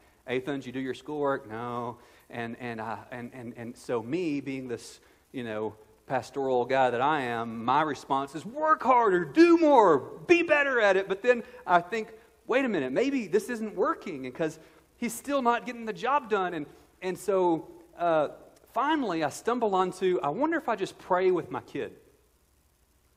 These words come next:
if this would help." That's a crazy thought, isn't it? And so we started doing this thing where in the morning we would just get on each other's level, and, and, and we're not out of the woods, but it's helped. I said, "Hey, bud, you gonna work hard today? You gonna work like you're working for Jesus today?"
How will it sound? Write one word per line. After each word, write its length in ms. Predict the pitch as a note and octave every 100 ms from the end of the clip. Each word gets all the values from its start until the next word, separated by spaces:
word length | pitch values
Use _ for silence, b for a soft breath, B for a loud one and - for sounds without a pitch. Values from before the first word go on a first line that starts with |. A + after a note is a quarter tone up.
| _ _
if 120 | C3+ -
this 180 | C3+
would 100 | C3+
help." 200 | A2 G2
That's 260 | D3 F3+ E3+
a 40 |
crazy 280 | - F3 D#3
thought, 300 | A2+ B2 F#2+
isn't 200 | B2 D#3+
it? 120 | F3+ - _ B B B
And 100 | F#3
so 120 | A3
we 120 | G#3 G3+
started 280 | B3 B3
doing 180 | A#3+ B3
this 140 | A3 -
thing 280 | C#4+ D4
where 280 | A#3+ G3+ - B B
in 140 | A3 A#3
the 60 |
morning 500 | A3 G#3 C#4+ B3+ G3
we 120 | F3
would 160 | G3 G3
just 280 | F#3+ - C3+
get 160 | F#3
on 160 | A#3 A#3
each 140 | A3
other's 240 | A3+ A3 F3
level, 520 | F3 F#3 G#3 A#3+ A3 B B B
and, 140 | F3
and, 220 | F3 F#3 E3+
and 180 | E3+ E3+
we're 80 |
not 160 | A#3 A#3
out 80 | G#3+
of 60 | B3+
the 60 |
woods, 460 | G3 D3 G3 - -
but 100 | E3
it's 120 | F#3
helped. 460 | - E3 F#3+ - - - _ _ _ _ _ _ _
I 40 | C3
said, 160 | D#3
"Hey, 140 | E3+ D#3+
bud, 320 | B2 B2+ C3 - - - _ _ _ _ _ -
you 120 | B2
gonna 120 | C#3+
work 260 | B2+ D3+ -
hard 160 | E3+
today? 180 | E3 E3
You 100 | E3+
gonna 160 | D#3+ C3+
work 400 | B2 C#3 D#3+ -
like 260 | D3 C#3+
you're 80 | D3
working 280 | C3+ C#3 D3+
for 120 | -
Jesus 380 | - D3 D3+ -
today?" 380 | - C#3+ D#3+